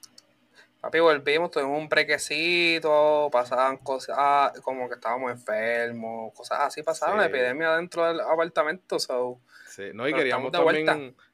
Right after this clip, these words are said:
Speaker 2: queríamos darle tiempito al álbum pa' que, tú sabes, de, <laughs> o sea, escucharlo bien, no estar tan hype, como que ya lo hemos
Speaker 1: Pa' que
Speaker 2: escuchado
Speaker 1: la
Speaker 2: un par de
Speaker 1: gente se la
Speaker 2: veces.
Speaker 1: sepan.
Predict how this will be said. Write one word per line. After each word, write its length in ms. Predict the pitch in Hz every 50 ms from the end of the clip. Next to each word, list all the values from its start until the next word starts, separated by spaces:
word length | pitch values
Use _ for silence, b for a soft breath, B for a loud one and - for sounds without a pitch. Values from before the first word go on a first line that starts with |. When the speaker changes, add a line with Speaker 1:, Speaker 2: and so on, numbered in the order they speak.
| _ _
Speaker 2:
queríamos 420 | - 113 110 110 113 117 120 120
darle 400 | 123 127 131 139 143 143 143 143 139
tiempito 460 | 139 135 135 131 - - 135 131 139
al 80 | 131 127
álbum 340 | 127 131 139 147 147 143 131
pa' 220 | _ 113 110 107
que, 360 | 104 107 104 101 101 98 87 85
tú 100 | 90 104
sabes, 420 | 101 - 101 95 95 82 73 65 - - - _ _ _ _ _ _ _ _ _ _ _ _ _ _ _ _ _ _
de, 280 | 104 98 95 110 117 -
<laughs> 280 | - - - - 107
o 60 | 123 143
sea, 200 | 143 139 123 117 113
escucharlo 640 | 110 110 - - 135 113 - 127 139 160 175 175
bien, 680 | 170 165 170 170 170 170 165 165 165 165 165 165 165 B B B B B B B B B B
no 140 | - 117 120
estar 220 | 117 - 139 139 139
tan 200 | - 156 156 156
hype, 460 | 143 151 147 147 147 147 147 147 143 -
como 200 | - 120 113 110
que 100 | 110 107
ya 100 | 107 110
lo 60 | 117 120
hemos 120 | 127 135
Speaker 1:
Pa' 100 | 220 208
que 60 | - 160
Speaker 2:
escuchado 200 | 151 - 185 156
Speaker 1:
la 180 | 156 156 160 160
Speaker 2:
un 40 |
par 0 |
de 60 | 160 160
Speaker 1:
gente 0 |
se 80 | 160
la 60 | 160
Speaker 2:
veces. 160 | 151 147 196 180
Speaker 1:
sepan. 500 | 165 147 135 139 139 135 131 - _